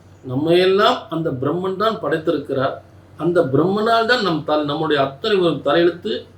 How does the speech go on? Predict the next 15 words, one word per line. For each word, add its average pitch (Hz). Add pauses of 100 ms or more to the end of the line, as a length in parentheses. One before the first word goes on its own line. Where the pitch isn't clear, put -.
(380)
இந்த 185
பிரம்ம 196
ஜோதிட 180 (100)
சாஸ்திரத்தில் 151
எழுதப்பட்டிருக்கிறது, 135
பிரம்மனால் 196
எழுதப்பட்டிருக்கிறது. 160 (460)
ஆக, 165
அவர் 175
எழுதப்பட்ட 202
பஞ்சாங்க 170
முறைப்படி 196
உங்கள் 165
எதிர்காலத்தை 165
கணித்தால் 143